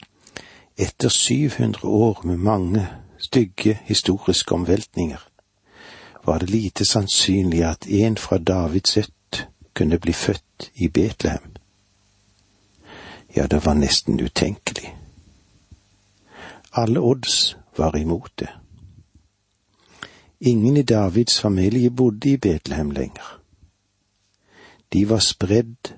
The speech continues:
for alle vinder. Adspredelse hadde drevet dem bort ifra landet. Det var ingen fra Davids ætten som bodde i Nasaret. Men Betlehem skal likevel være det stedet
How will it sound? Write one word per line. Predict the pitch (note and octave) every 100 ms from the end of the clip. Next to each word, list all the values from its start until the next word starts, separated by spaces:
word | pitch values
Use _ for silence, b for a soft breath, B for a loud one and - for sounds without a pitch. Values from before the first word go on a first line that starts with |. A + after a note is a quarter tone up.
| _
for | - G#2
alle | - A2+ E2+ E2+ F#2+ -
vinder. | F#2+ F2+ - - - _ _ _ _ _ _ _ b b b b b b b
Adspredelse | - G2 - - A2+ G#2 B2 B2 -
hadde | G#2+ G#2+
drevet | G2 A#2+ A#2 G2 F#2 -
dem | G2 E2 D#2 -
bort | G#2+ - - _
ifra | - - A2
landet. | F2+ - - - - - _ _ _ _ b b b b b b -
Det | E2+
var | G2+ G2
ingen | A2+ F#2+ A2
fra | - -
Davids | F2 G2 F2 D#2+ A#2 -
ætten | - - - D#2+
som | - F2
bodde | F#2 D#2+ G2
i |
Nasaret. | G#2+ F#2+ F2+ - - - - - - - B B B B B B B B _
Men | - G2+ E2+ D#2 - -
Betlehem | G2 B2 - C3+ A2+ D2+ - - -
skal | G2
likevel | F2+ G2 D2+ - F#2+ A#2 A2+
være | F2 D#2+ E2+
det | E2+ F#2
stedet | - - G2+ A2+ -